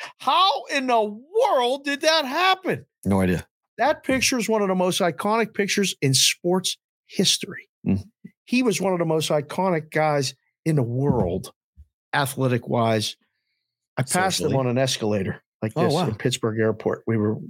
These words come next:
Speaker 1: about two feet away, and I almost reached across just to touch him.
Speaker 2: <laughs>
Speaker 1: Just by himself, just going up an escalator, catching a flight probably to Louisville or something, and I was
Speaker 2: Wow.
Speaker 1: coming home from a trip, and I was like, "Oh my God, it was Muhammad Ali." Closest I ever came to him.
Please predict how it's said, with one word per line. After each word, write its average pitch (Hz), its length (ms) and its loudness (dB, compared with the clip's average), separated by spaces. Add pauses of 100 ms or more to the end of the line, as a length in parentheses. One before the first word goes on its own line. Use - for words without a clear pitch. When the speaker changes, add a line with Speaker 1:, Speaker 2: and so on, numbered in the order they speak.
Speaker 1:
about 110 340 -2 (300)
two 185 180 0
feet 156 240 -2
away, 117 280 0
and 107 100 0
I 110 40 0
almost 151 320 -2
reached 143 220 0
across 120 380 -2
just 120 180 -2
to - 200 -6
touch - 300 0
him. - 100 -6 (420)
Speaker 2:
<laughs> - 340 -2
Speaker 1:
Just - 160 -6
by 185 200 2
himself, - 560 -2 (140)
just - 220 -2
going 185 220 0
up 185 140 -2
an 180 80 2
escalator, 139 440 0
catching 160 360 0
a 147 40 0
flight 151 360 -2
probably 143 540 0
to 127 60 -6 (140)
Louisville 139 380 2
or 135 120 2
something, 143 380 0
and 117 120 2
I 127 60 2
was 127 160 -2
Speaker 2:
Wow. 98 60 2
Speaker 1:
coming 123 200 2
home 131 300 0 (340)
from 123 120 0
a 117 60 2
trip, 131 300 0
and 117 80 0
I 113 40 2
was 113 140 0
like, 113 180 0
"Oh 139 80 0
my 139 100 0
God, 131 200 0
it - 40 0
was 120 140 -2
Muhammad 120 380 2
Ali." 117 320 0 (440)
Closest 165 340 0
I 160 60 2
ever 143 160 0
came 131 300 0
to 98 160 -4
him. 98 100 -6